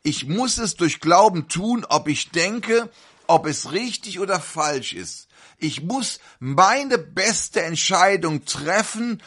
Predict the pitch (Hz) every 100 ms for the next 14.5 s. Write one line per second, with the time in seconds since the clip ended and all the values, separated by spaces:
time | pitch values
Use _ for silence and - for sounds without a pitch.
0 | - 147 143 165 147 143 120 185 226 214
1 | 202 175 175 - - 285 101 78 - -
2 | - 110 - 143 139 175 220 269 - -
3 | 156 165 - - 170 214 - - 160 -
4 | 160 170 202 202 - - - 143 143 -
5 | 131 113 147 214 - 147 156 156 120 156
6 | - - 160 190 247 247 214 165 123 151
7 | 180 - 151 160 156 147 - 160 165 143
8 | 117 156 190 160 92 78 _ _ _ 117
9 | 156 143 139 - - 196 240 247 156 110
10 | 123 156 226 240 208 - - - 143 160
11 | 170 185 196 160 170 156 151 - - 208
12 | 277 269 190 131 127 - 127 101 107 107
13 | 87 101 - 170 226 262 226 135 113 -
14 | 69 - - -